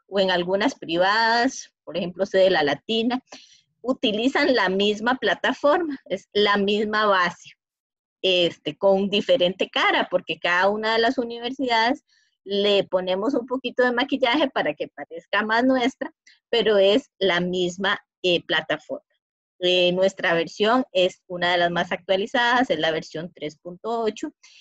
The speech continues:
y tal vez si en algún momento la habían usado mucho tiempo antes y ahora la están volviendo a usar,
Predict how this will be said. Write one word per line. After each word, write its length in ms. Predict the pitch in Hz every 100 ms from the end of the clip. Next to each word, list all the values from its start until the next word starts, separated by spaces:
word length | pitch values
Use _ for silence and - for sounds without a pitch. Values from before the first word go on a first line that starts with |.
| - -
y 140 | - 262
tal 220 | 226 214
vez 200 | 233 254
si 80 | 302
en 100 | 294
algún 260 | 285 277
momento 500 | 285 277 285 349 - - -
la 120 | 196
habían 300 | 185 196 208
usado 560 | 233 - 247 233 185 _ _ _ -
mucho 320 | 196 220 -
tiempo 420 | - 233 - 240
antes 400 | 247 269 185 -
y 100 | 185
ahora 500 | 170 160 165 170 196
la 100 | 208
están 280 | 240 - 208
volviendo 400 | 214 214 220 208
a 20 |
usar, 360 | 262 - 208 269